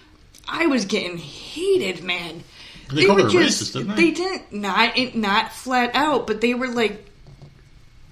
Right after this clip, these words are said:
Speaker 1: man, the way they were talking to her is just
Speaker 2: But he didn't say anything racist.
Speaker 1: He said nothing racist, but apparently she got attacked online, and now she's being called a racist because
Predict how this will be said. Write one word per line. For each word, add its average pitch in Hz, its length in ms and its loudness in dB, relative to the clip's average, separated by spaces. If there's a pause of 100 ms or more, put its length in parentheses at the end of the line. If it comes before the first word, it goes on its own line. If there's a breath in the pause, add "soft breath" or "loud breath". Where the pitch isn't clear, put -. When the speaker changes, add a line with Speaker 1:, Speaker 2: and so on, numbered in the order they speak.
(300)
Speaker 1:
man, 339 400 -2
the 226 100 2
way 240 200 2
they 233 100 4
were 202 140 2
talking 208 360 -2
to 202 120 -6
her 185 120 0
is 220 220 -2
just - 380 -4
Speaker 2:
But 196 120 0
he 214 140 2
didn't 190 340 0
say 185 460 0
anything 127 520 -2
racist. 131 180 -4
Speaker 1:
He 349 200 0
said 311 300 -2
nothing 277 480 -2
racist, 240 420 -4
but 208 100 -4
apparently 226 500 -6
she 277 280 -8
got 240 180 -4
attacked 196 480 -10
online, 185 960 -8 (840 soft breath)
and 208 160 -2
now 196 140 -4
she's 254 340 -4
being 233 240 -6
called 190 260 -4
a - 20 -4
racist 180 440 -8
because 190 500 -4